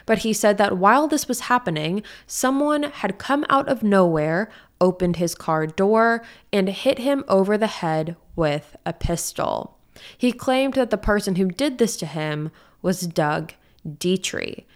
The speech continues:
Nikki's boyfriend. George said that Doug continued to beat Nikki to death and afterwards had ordered George to drive Nikki out to the farm field where her body would later be discovered.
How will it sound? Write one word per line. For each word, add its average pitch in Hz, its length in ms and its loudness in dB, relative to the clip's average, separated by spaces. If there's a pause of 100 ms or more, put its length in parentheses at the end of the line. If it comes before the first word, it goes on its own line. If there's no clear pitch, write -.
Nikki's 165 420 -6
boyfriend. 165 840 -2 (460)
George 269 320 8
said 277 240 2
that 262 160 2
Doug 233 240 4
continued 233 500 0
to 220 80 0
beat 202 320 -4
Nikki 190 320 0
to 190 120 -4
death 190 400 2
and 208 260 4
afterwards 185 880 2
had - 360 0 (140)
ordered 254 640 4 (100)
George 160 640 -2 (260)
to 220 140 2
drive 214 580 4
Nikki 208 460 0
out 170 240 2
to 233 100 0
the 233 120 0
farm 175 500 0
field 160 560 -2
where 165 140 0
her 175 120 0
body 160 380 0
would 165 140 0
later 160 320 -2
be 156 120 -6
discovered. 151 640 -6